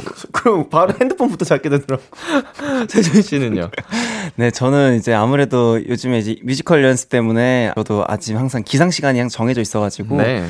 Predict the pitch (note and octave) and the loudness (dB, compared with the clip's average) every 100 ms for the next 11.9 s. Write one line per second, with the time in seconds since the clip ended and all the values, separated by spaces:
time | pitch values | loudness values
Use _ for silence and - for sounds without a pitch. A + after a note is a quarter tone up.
0 | E2+ F#2 - - _ A#3+ C4+ C#4+ B3+ E3+ | -8 -14 -20 -20 _ 0 2 4 4 4
1 | - D3 E3 F3 A#3 G3 A#2 C#3+ G3+ A3 | 4 0 0 2 2 4 2 2 2 4
2 | G3+ A2 A#2+ D3+ F#3+ - _ _ _ - | 4 4 4 4 2 -2 _ _ _ -2
3 | B2+ A#2+ C3+ G#2+ G2+ G#2 C3 A#2 A2+ A2 | 2 4 4 0 -2 0 2 4 2 0
4 | F2 E2+ C3 - G#3 G#3+ F#3+ - D#3+ D#3+ | -2 0 0 -2 0 0 -2 -4 -6 -6
5 | C#3+ - E3+ - C3 A#2 G2+ G2+ G#2 G2 | -8 -4 -4 -2 -2 -2 -2 -2 -2 -2
6 | - A2 G#2+ G#2+ G#2 B2 _ _ A2+ B2+ | -4 -4 -2 -2 -2 -4 _ _ -8 -4
7 | F#3 F#3 B2+ B2 D#3+ A#2+ A#2+ D3 A#2 B2 | -2 -2 0 2 2 0 0 -2 0 0
8 | B2+ A#2+ - A#2 A2+ A2 G#2+ - _ C#3 | 0 0 0 0 0 0 -4 -14 _ -8
9 | C3 F#3+ F#3+ C3+ G2+ _ - A#2 A#2+ A#2 | -4 -4 -6 -12 -12 _ -8 -4 -2 0
10 | D#3+ G#2+ - - - - F3+ B2+ A2+ F#3 | 0 0 -6 -20 -12 -2 2 4 4 4
11 | F3+ G#2 B2 E3 - E3+ D#3 F#3+ A#3+ | 2 2 2 0 -2 -2 -2 -4 -6